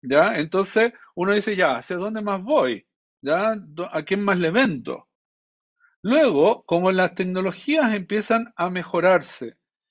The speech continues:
y además con la nanotecnología, etcétera, los costos de la tecnología se empiezan a hacer más manejables, eso hace de que los países tengan oportunidad de empezar a fabricar internamente,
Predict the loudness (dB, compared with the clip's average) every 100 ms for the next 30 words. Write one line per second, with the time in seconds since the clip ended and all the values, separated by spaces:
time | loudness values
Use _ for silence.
0 | _ 2 6 6 4 2 0 0 -2 -2
1 | -2 -2 -4 -4 -6 -8 -6 -6 -6 -4
2 | 2 2 2 0 0 2 0 -2 -2 0
3 | 0 0 4 4 2 -2 0 0 -2 -4
4 | -4 0 -2 -2 -4 -2 0 -2 -4 -2
5 | -2 -2 -2 -2 -2 -4 _ _ -4 -4
6 | -2 -6 0 0 0 -2 -8 -10 _ _
7 | -8 -6 0 2 2 0 -4 -6 -6 -6
8 | -6 -2 0 0 -2 -6 -6 -4 -2 -2
9 | -4 -4 -2 2 2 4 4 2 -2 _
10 | _ -4 0 2 4 4 4 0 0 -2
11 | -4 -4 -4 -4 -4 -4 -6 -12